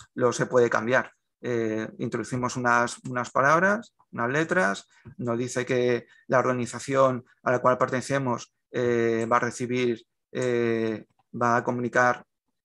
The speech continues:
que, se le va a comunicar que hemos iniciado la propuesta. Esto aceptamos también. Bueno, eh, continuamos con la, con la propuesta, igual,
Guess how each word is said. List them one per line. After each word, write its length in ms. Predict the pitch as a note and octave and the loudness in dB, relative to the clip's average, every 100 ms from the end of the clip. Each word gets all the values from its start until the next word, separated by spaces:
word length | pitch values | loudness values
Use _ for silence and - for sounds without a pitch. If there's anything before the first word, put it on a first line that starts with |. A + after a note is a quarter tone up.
| _ | _
que, 640 | - C3 A#2+ A#2+ A#2 A2+ - | -4 0 0 0 -2 -4 -8
se 140 | - B2 | -6 0
le 80 | |
va 100 | A#2+ | 2
a 60 | B2 | 2
comunicar 440 | C3+ C3 C#3 C3 | 0 -2 2 2
que 120 | - A#2 | 0 -4
hemos 260 | A#2+ - | -4 -6
iniciado 340 | A#2+ A2+ A#2+ A#2 | -8 -2 0 2
la 160 | A2+ | 0
propuesta. 520 | B2+ A#2 D3+ G3 A3+ _ - - _ _ _ _ _ - _ _ _ | -2 -6 -4 -4 -4 _ -20 -20 _ _ _ _ _ -20 _ _ _
Esto 520 | B2 - A#2+ A2+ A2 A#2 | -12 -4 -2 -2 -4 -8
aceptamos 640 | A2 - - D3+ E3+ F#3 | -10 -6 -2 0 -2 -6
también. 500 | - A#2+ D3+ F#3+ - _ _ _ _ _ _ _ _ _ _ _ - - _ _ _ _ _ _ _ _ _ _ _ _ _ _ _ _ _ _ - | -10 -8 -6 -6 -8 _ _ _ _ _ _ _ _ _ _ _ -18 -18 _ _ _ _ _ _ _ _ _ _ _ _ _ _ _ _ _ _ -6
Bueno, 220 | A#2+ - - - | -6 -6 -16 -4
eh, 760 | C3 B2 A#2+ A#2+ A#2 A#2 A2+ | 0 2 2 2 0 0 -2
continuamos 540 | - B2 B2 B2 C3+ - | -2 -2 -2 -2 0 0
con 160 | C3 | 2
la, 460 | B2 B2 A#2+ A#2 A#2 | 4 6 4 2 0
con 80 | B2+ | 0
la 100 | A#2+ | -2
propuesta, 480 | - A#2 D3 - D3 | -2 -4 -4 -4 -4
igual, 240 | B2+ A#2+ | -4 -8